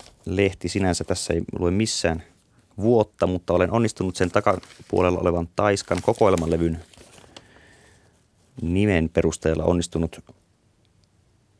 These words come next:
sijoittamaan tämän vuoteen kaksituhatta viisi. Kyse on siis ilmeisesti Hetki-lehdestä ja sen ilmiöpalstasta, ja Hetki on, ö, joko Rovaniemen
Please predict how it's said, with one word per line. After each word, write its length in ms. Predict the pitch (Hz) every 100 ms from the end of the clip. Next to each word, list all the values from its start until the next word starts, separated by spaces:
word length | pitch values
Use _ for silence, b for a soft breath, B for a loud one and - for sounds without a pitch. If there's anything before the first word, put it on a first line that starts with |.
| _ _ _ _ -
sijoittamaan 560 | - 104 104 - 92 87
tämän 220 | 90 90
vuoteen 280 | 90 90 90
kaksituhatta 480 | 101 - 98 - 101
viisi. 320 | 101 73 -
Kyse 240 | 85 85
on 120 | 82
siis 180 | 85 -
ilmeisesti 480 | 95 87 78 - - -
Hetki-lehdestä 840 | 127 - - 92 92 98 - - - 87
ja 60 | 92
sen 140 | 90 -
ilmiöpalstasta, 1080 | 104 98 87 78 80 - 95 95 - - -
ja 140 | 90 90 113
Hetki 360 | 107 - 92
on, 300 | - 90 82 76 85
ö, 200 | 82 80 -
joko 200 | 95 90
Rovaniemen 560 | 92 127 117 104 95